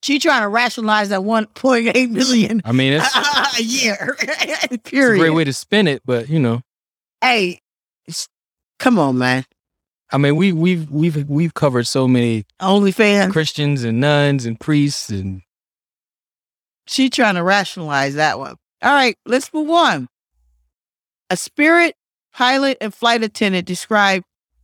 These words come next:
Speaker 1: flying empty planes around the country and being stranded for days last week because the airline meltdown. Spirit Airline, you guys, I don't know. Th-, I can't wait till they do the documentary
Speaker 2: I
Speaker 1: on
Speaker 2: wouldn't be
Speaker 1: Spirit Airline.
Speaker 2: surprised.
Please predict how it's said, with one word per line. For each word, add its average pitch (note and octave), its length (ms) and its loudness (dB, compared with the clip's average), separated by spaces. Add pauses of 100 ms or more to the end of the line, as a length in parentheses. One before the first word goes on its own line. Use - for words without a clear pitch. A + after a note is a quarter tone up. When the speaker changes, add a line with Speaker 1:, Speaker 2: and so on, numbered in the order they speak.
(120)
Speaker 1:
flying G#3+ 420 0
empty A#3+ 300 -2
planes A3 340 0
around G3+ 180 2
the F#3 80 -6
country F#3 540 -2
and F3 100 -2
being F#3 260 2
stranded F#3 500 -2
for E3 340 -2 (800)
days G3 520 2
last F3 420 0
week E3 380 -2 (960)
because G3 260 0
the F3 200 -4
airline F#3+ 580 2
meltdown. D3 680 -2 (1200)
Spirit F#4 720 2
Airline, G3+ 580 2
you D#3 140 0
guys, C#3+ 600 0
I D#4 140 2
don't G3 220 0
know. C#3+ 300 -2 (120)
Th-, - 160 -2
I G4+ 180 -2
can't A3+ 260 0
wait A#3+ 200 0
till G3 140 -2
they G#3+ 140 2
do F#3+ 140 -2
the E3 120 -4
documentary F3+ 720 -2
Speaker 2:
I D3+ 80 0
Speaker 1:
on C#3 80 2
Speaker 2:
wouldn't B2+ 140 2
be F3 160 4
Speaker 1:
Spirit F#3 160 0
Airline. D3+ 400 2
Speaker 2:
surprised. - 160 -16